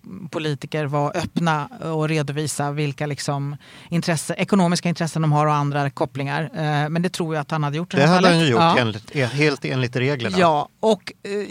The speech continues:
Speaker 1: jag tänker också att det är ju, eh, jättemånga svenskar som äger aktier i, ak-, i olika bolag.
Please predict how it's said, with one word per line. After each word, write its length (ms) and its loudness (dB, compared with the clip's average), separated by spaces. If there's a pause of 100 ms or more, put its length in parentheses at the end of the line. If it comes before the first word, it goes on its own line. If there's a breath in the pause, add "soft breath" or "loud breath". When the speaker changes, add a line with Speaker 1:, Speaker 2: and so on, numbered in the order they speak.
Speaker 1:
jag 140 0
tänker 260 0
också 220 0
att 240 -4
det 220 -4 (200)
är 60 0
ju, 460 0
eh, 760 -4 (580)
jättemånga 880 0
svenskar 520 0
som 240 -2
äger 600 2
aktier 840 -2
i, 480 -2
ak-, 200 -2 (160)
i 120 -4
olika 360 -2
bolag. 540 -2